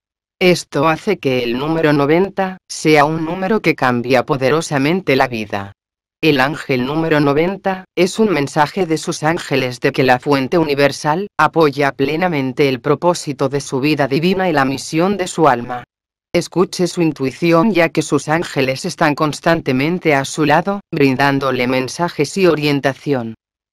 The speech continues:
Puedes recurrir a ellos para recibir guía y apoyo divino cuando lo desees. El ángel número noventa puede verse como un aviso para que te dediques a tu camino espiritual personal, y también puede instarte a expandirte o comenzar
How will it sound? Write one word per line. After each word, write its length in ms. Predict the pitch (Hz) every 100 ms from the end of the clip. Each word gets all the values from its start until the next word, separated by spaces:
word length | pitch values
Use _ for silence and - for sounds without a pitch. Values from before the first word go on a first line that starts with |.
| _
Puedes 480 | - 170 160 170 -
recurrir 680 | 127 131 127 143 156 190 190
a 80 |
ellos 320 | 170 170 208 -
para 240 | 175 160
recibir 480 | 139 131 131 123 143
guía 360 | 131 120 117
y 140 | 123 123
apoyo 380 | 120 165 175 170
divino 380 | 170 185 196
cuando 280 | - 165 156
lo 160 | 170 156
desees. 560 | 131 - 139 127 123 - _ _ _ _
El 180 | 156 147
ángel 460 | 127 147 - 135 123
número 340 | 147 165 156
noventa 640 | 147 143 165 196 190 190 185 _
puede 380 | 160 170 143 131
verse 440 | 139 165 - 139
como 260 | - 151 156
un 140 | 185
aviso 420 | 185 156 - 147
para 240 | 139 156 151
que 140 | 143
te 160 | 131 185
dediques 540 | 151 160 175 220 190
a 60 | 165
tu 160 | 175
camino 440 | - 139 143 190 233
espiritual 720 | 220 - 143 127 156 151 131
personal, 720 | 131 127 - 135 127 151 185 _
y 120 | 196
también 440 | 147 147 147 190 196
puede 320 | 160 143 151
instarte 540 | 147 - 165 151 202
a 100 | 175
expandirte 760 | 156 - - 165 135 156 143 123
o 120 | 117
comenzar 680 | - 135 131 131 - 110